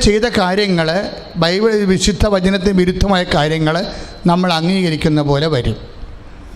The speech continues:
ഇങ്ങനെ എല്ലാവരും ഉറങ്ങിക്കഴിയണമെങ്കിൽ തീർച്ചയായിട്ടും സഭ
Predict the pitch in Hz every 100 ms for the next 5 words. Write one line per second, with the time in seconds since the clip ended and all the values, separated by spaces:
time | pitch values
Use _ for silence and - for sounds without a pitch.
0 | - - - 233 247 196 208 254 294 311
1 | 269 254 285 233 233 220 208 190 214 -
2 | 202 - 196 165 156 156 214 - - -
3 | - - - - 156 143